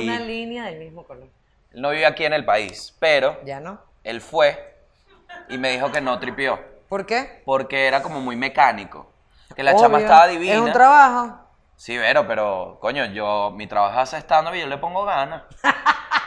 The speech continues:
Speaker 1: Ah, la chama fue como
Speaker 2: La chama estaba así, que está, él me dice, "Marico, es la me-, es una jeva de, una actriz porno bella", así,
Speaker 1: Bella,
Speaker 2: bellísima,
Speaker 1: la chama.
Speaker 2: pero la chama era y que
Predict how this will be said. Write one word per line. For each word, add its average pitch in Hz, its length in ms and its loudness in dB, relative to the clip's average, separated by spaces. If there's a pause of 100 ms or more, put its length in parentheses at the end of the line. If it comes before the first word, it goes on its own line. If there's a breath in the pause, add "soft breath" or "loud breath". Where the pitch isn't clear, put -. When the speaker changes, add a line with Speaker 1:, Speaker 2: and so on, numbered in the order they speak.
(560 loud breath)
Speaker 1:
Ah, 269 120 8
la 262 120 8
chama 247 300 6
fue 262 160 0
como 254 100 8
Speaker 2:
La 294 120 10
chama 143 240 6
estaba 165 220 8
así, 165 180 -2
que 151 80 -6
está, 151 220 6
él 147 140 -2
me 175 120 -4
dice, 135 160 -10
"Marico, 139 280 -4
es 131 60 -4
la 151 100 -2
me-, 160 160 -10
es 139 80 -12
una 170 200 -12
jeva 180 260 -2
de, 139 340 -8 (360 soft breath)
una 135 180 -6
actriz 160 320 -6
porno 165 440 2
bella", 120 500 -4
así, 101 440 -12
Speaker 1:
Bella, - 140 2
Speaker 2:
bellísima, 151 360 0
Speaker 1:
la - 60 -2
chama. 151 300 -8
Speaker 2:
pero 147 180 4
la 139 140 6
chama 139 220 0
era 151 100 0
y 156 40 -6
que 123 460 -2